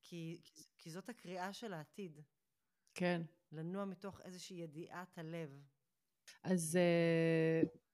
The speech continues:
Speaker 2: אני אהיה שם, בפרדס חנה. אני אס-, אני אסע ואני אביא את עצמי לפרדס חנה, לסדנה הזאת. אה, מאוד חשוב לי עכשיו, אה, בתקופה הזאת, גם, אה, להיות בחברה של נשים שמבקשות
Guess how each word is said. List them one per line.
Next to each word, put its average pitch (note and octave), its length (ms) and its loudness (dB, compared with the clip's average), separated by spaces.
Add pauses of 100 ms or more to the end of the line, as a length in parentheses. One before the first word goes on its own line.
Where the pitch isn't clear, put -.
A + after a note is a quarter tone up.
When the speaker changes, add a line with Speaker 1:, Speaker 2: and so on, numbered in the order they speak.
Speaker 2:
אני F#3+ 300 6
אהיה D#3+ 120 6
שם, E3+ 340 0 (520)
בפרדס E3 680 -2
חנה. E3 380 4 (380)
אני E3 140 0
אס-, - 280 -6
אני E3 200 0
אסע G#3+ 520 12
ואני F3 360 6
אביא F3 220 6
את A#3 60 2
עצמי B3 300 10
לפרדס G3+ 480 8
חנה, G3+ 380 8
לסדנה F3 440 4
הזאת. F#3+ 520 4 (100)
אה, F3+ 180 4
מאוד F#3 240 6
חשוב F#3 360 2
לי F3+ 60 2
עכשיו, F3 300 2 (100)
אה, E3 240 6
בתקופה E3+ 440 2
הזאת, E3+ 200 4 (160)
גם, G3+ 320 8
אה, A3+ 200 8
להיות G3+ 360 6
בחברה F3 360 6
של G3+ 140 4
נשים F#3 340 4 (1600)
שמבקשות F#3+ 760 2